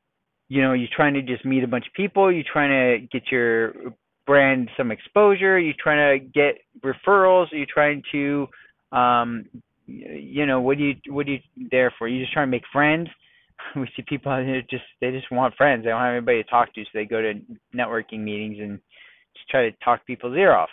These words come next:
And you, you know, and then you have people that are just trying to shove business cards down your throat. Um, you know, the kind of the cliche, but also slash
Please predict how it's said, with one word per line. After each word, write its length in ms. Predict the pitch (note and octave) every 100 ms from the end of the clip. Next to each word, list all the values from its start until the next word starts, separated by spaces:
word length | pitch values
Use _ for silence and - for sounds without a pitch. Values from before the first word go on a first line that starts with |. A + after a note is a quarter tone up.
| _ - _ -
And 400 | A#2+ A#2+ A#2 A2+
you, 520 | A2+ A#2+ B2+ B2+ B2 B2
you 180 | C3+ D3+
know, 140 | C3+
and 100 | D3+
then 100 | D#3
you 60 | D3+
have 120 | C#3+
people 260 | - D3 C#3+
that 200 | C3 B2
are 80 | A#2+
just 220 | A#2 -
trying 140 | D3+ B2
to 60 | - -
shove 140 | A#2+ -
business 320 | F#3+ E3+ D#3+ -
cards 240 | E3 D#3 -
down 200 | D#3 D3+
your 120 | D3 -
throat. 360 | D#3 D#3 D3+ -
Um, 320 | B2+ B2+ A#2 A#2+
you 120 | B2+
know, 120 | B2
the 220 | A#2 A#2 A2+ _ _ _ -
kind 160 | D3+ C#3+
of 60 |
the 80 | C3
cliche, 760 | - D3 D3 - - C#3 D3 C#3+ -
but 180 | B2+ A#2
also 300 | B2 - - B2+ - - -
slash 200 | B2+